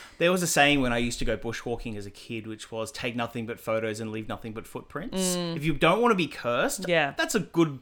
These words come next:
Speaker 1: rule
Speaker 2: Good
Speaker 1: of
Speaker 2: life
Speaker 1: thumb.
Speaker 2: rule.
Speaker 1: Good life rule.
Speaker 2: Yeah.
Speaker 1: Yeah,
Speaker 2: Just
Speaker 1: absolutely.
Speaker 2: the other one, I mean, you could distill that down to a really simple thing, which is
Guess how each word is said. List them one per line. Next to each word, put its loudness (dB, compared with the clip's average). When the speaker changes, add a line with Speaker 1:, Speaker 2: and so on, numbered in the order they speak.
Speaker 1:
rule 6
Speaker 2:
Good 10
Speaker 1:
of 10
Speaker 2:
life 12
Speaker 1:
thumb. 12
Speaker 2:
rule. 4
Speaker 1:
Good 4
life 6
rule. -4
Speaker 2:
Yeah. 4
Speaker 1:
Yeah, 2
Speaker 2:
Just 0
Speaker 1:
absolutely. -10
Speaker 2:
the 12
other 12
one, 8
I 4
mean, 4
you 4
could 4
distill 4
that 6
down 2
to -4
a 2
really -2
simple -4
thing, -4
which -6
is -8